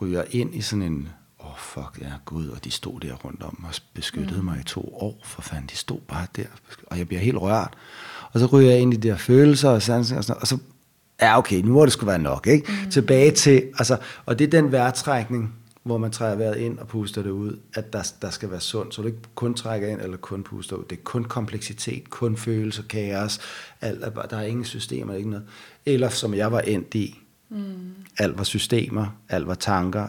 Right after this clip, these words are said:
Speaker 1: alt var strukturkasser, simplicitet. Det er sådan her, verden hænger sammen,
Speaker 2: Mm.
Speaker 1: søster Tis. Altså.
Speaker 2: Men jeg synes bare, det er interessant, det der med, jeg, jeg er helt enig med vejrtrækninger, der skal være den her udveksling eller sådan, ikke? Men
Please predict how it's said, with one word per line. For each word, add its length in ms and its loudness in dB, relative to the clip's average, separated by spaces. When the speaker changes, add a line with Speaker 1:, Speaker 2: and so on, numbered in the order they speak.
Speaker 1:
alt 200 -6
var 60 -8
strukturkasser, 960 -2
simplicitet. 920 -4
Det 60 -2
er 100 -4
sådan 280 2
her, 160 2
verden 300 0
hænger 220 -4
sammen, 280 -2
Speaker 2:
Mm. 60 -6
Speaker 1:
søster 300 -6
Tis. 400 -6
Altså. 260 -4
Speaker 2:
Men 140 2
jeg 100 0
synes 260 -8
bare, 140 0
det 80 -2
er 60 -2
interessant, 600 -8
det 120 -8
der 120 -6
med, 220 -6
jeg, 260 -4
jeg 100 0
er 80 0
helt 180 -2
enig 220 0
med 140 -6
vejrtrækninger, 680 -6
der 80 -8
skal 260 -12
være 240 -2
den 180 -8
her 380 -4
udveksling 720 -4
eller 180 -8
sådan, 220 -8
ikke? 240 -6
Men 220 -4